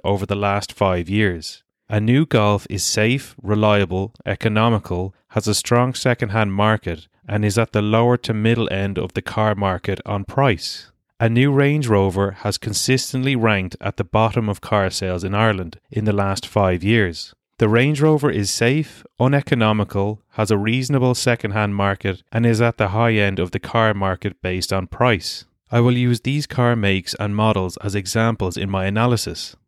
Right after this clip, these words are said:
The following details represent the year, price, and depreciation percentage over three five-year periods, fifteen years in total, of one of the highest selling cars in Ireland, the Volkswagen Golf,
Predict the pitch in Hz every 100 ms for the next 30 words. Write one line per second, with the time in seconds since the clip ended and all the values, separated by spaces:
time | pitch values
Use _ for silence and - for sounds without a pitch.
0 | _ - - 135 139 151 170 127 135 131
1 | 113 98 90 - 110 104 110 107 107 98
2 | 95 107 120 139 143 _ - 101 92 90
3 | - - 104 98 - 117 110 107 110 123
4 | - 120 104 - 110 110 95 85 - -
5 | _ 117 107 104 - - 127 151 - -
6 | 117 117 113 107 104 - 123 123 90 85
7 | - - _ - 131 123 - 139 135 123
8 | 113 98 95 110 117 - 85 80 _ _
9 | _ 107 110 120 113 110 95 117 127 131
10 | - - 110 113 107 107 98 98 95 98
11 | 98 92 117 - _ 101 - 107 104 110
12 | 107 98 90 92 92 95 -